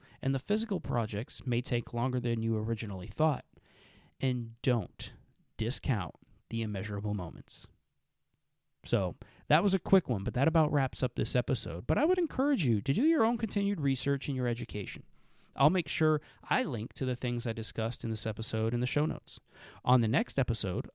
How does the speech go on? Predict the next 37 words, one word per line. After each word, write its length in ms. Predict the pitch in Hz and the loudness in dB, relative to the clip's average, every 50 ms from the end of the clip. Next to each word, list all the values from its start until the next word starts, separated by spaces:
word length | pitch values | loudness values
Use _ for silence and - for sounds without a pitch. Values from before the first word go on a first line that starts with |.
| _ | _
I 120 | - 113 117 | 0 2 2
will 80 | 127 | 2
be 120 | 135 135 131 | 2 0 -2
discussing 640 | 135 - - - - 135 120 - - 131 123 120 - _ _ _ _ _ - | -2 -2 -2 0 0 0 0 0 0 0 0 -2 -4 _ _ _ _ _ 6
understanding 960 | 165 202 247 311 320 302 - - - 135 110 101 92 95 101 127 151 160 - _ | 6 6 6 4 0 -2 -2 -2 -2 -2 -2 0 -2 -2 -2 -2 -2 -2 -4 _
daylight 480 | - 113 110 110 110 117 123 131 - - | -4 -2 -2 0 0 0 0 0 -2 -2
savings. 600 | - - 185 202 170 120 92 - - - - - _ _ _ _ - - - - | -2 0 0 2 0 0 -2 -4 -6 -10 -10 -12 _ _ _ _ -20 -20 -2 0
If 160 | 151 151 - 170 | 0 2 4 4
you 40 | |
have 160 | 139 175 196 233 | 4 4 2 2
any 140 | 254 277 | 2 0
feedback, 640 | 247 - - 123 107 95 - 98 87 104 131 - - _ - | -2 0 -2 -2 -2 -2 -4 -6 -6 -6 -8 -10 -16 _ -2
feel 160 | - 147 160 | 0 0 0
free 200 | - - 180 190 | 0 -2 -2 -2
to 80 | 196 180 | -2 0
send 240 | - 147 131 135 | 0 0 0 0
me 120 | 147 165 175 | 0 0 2
an 80 | 165 | 2
email 400 | 139 120 110 95 92 95 107 110 | 2 0 0 0 -2 -2 -2 -2
at 320 | 98 101 113 107 - - - - _ _ | -2 -2 -4 -4 -6 -10 -14 -14 _ _
podcast 720 | - 196 254 285 - - - - - 98 - - - - - _ _ - | 0 2 2 0 -2 -4 -4 -2 -2 -2 -4 -4 -6 -8 -12 _ _ -4
at 200 | 123 120 123 - _ _ - 147 | -4 -2 -2 -4 _ _ -18 -14
the 240 | 139 120 123 139 | -4 2 4 4
renpo 800 | 170 185 165 160 160 175 185 - - 139 117 113 110 120 139 147 - 170 | 4 4 4 2 2 0 -2 0 2 2 4 4 4 2 0 -4 -8 -8
dot 260 | 147 135 110 - - - | -6 -4 -4 -4 -6 -6
com. 380 | - - 175 170 120 95 98 104 | -4 -2 0 0 0 -2 -4 -6
That's 260 | 95 92 - - - | -8 -8 -8 -10 -10
T 280 | - - - 175 190 - - | -8 -6 -4 -4 -4 -4 -2
H 260 | 151 151 151 - - - | -4 -4 -4 -6 -8 -8
E 300 | - 127 131 135 160 165 - - _ _ _ _ _ - | -8 -6 -4 -4 -6 -6 -8 -14 _ _ _ _ _ 4
R 200 | 135 151 185 185 - | 6 6 6 6 2
E 180 | 180 170 165 - - | -4 -8 -8 -6 -6
N 340 | 127 107 101 117 127 143 - _ _ _ - | -4 -2 -2 -2 -2 -2 -6 _ _ _ -6
P 240 | - - 190 - - | -2 -2 0 0 0
O 300 | 104 101 101 110 127 - _ _ | 0 2 2 0 0 -2 _ _
dot 220 | - 120 107 - - | -2 -2 -2 -2 -2
com. 320 | - 131 127 120 104 - | -2 0 0 0 -2 -4